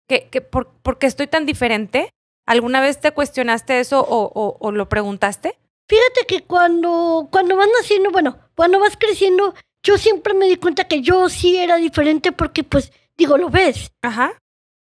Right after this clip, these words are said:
Speaker 2: Aunque yo no alcanzaba a ver porque a mí me operaron de ca-, de la catarata hasta los tres años, entonces casi no veía. Como quiera, me daba cuenta que yo no, no crecía como los demás. Este, yo, pues, no veía como los demás. O sea,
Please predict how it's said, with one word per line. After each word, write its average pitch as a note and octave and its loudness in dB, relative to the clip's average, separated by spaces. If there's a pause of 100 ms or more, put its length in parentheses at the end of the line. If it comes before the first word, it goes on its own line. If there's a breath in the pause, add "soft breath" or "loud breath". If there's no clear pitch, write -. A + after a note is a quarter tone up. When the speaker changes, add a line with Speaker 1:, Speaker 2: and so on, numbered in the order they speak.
(100)
Speaker 2:
Aunque D#4+ 2
yo F#4 4
no G#4 4
alcanzaba F#4 2
a F4+ 2
ver F4 -2
porque C#4+ 0
a C#4+ 2
mí D4+ 2
me D#4+ 2
operaron D#4 2
de D#4+ -4
ca-, D4 0
de C4+ 2
la C4+ -2
catarata C#4 0
hasta D4+ 0
los C4 -4
tres D4 2
años, D4+ -2 (300)
entonces C#4+ 4
casi D4+ 0
no E4 0
veía. E4 -2 (300 loud breath)
Como G4 2
quiera, G#4 2
me F#4+ 0
daba F#4 2
cuenta F#4 -2
que D#4+ -2
yo F4 2
no, F4 2 (240)
no F#4 4
crecía E4+ 0
como D4+ 0
los C#4 0
demás. D4+ 2 (560)
Este, D4+ 2
yo, D4+ 2
pues, C4 2 (160)
no E4+ 4
veía D#4+ 0
como D4+ -2
los C#4+ -2
demás. D4+ -4
O D#4 0
sea, - -12